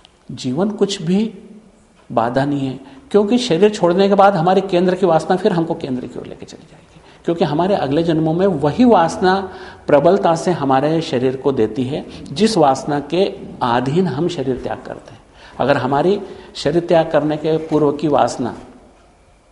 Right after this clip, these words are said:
अगर केंद्र की ओर आने की, परमेश्वर को जानने की, आत्मबोध पाने की है, वही तड़फ है, तो निश्चित रूप से वो तड़फ आपके कई जन्मों के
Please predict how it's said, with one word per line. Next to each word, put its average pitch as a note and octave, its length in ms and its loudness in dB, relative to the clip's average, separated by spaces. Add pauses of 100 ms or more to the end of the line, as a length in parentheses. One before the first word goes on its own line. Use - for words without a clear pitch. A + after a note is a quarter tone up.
(1400)
अगर A#2 320 -4 (440)
केंद्र C3+ 320 0
की C#3 140 -4
ओर C#3 120 2
आने A#2 220 -4
की, - 200 -18 (560)
परमेश्वर B2 440 -2
को C#3 120 -4
जानने G#2+ 340 -6
की, - 160 -16
आत्मबोध B2 640 -4
पाने G2+ 240 -6
की - 180 -18
है, - 160 -20 (500)
वही D3+ 300 2
तड़फ C#3 380 0
है, - 140 -12 (1900)
तो E3+ 80 4
निश्चित D3 380 2
रूप C#3 140 0
से - 160 -6
वो C3+ 140 -2
तड़फ B2 320 -4
आपके A#2 380 -4 (520)
कई D3 180 0
जन्मों C#3 500 -2 (920)
के D#3+ 180 -4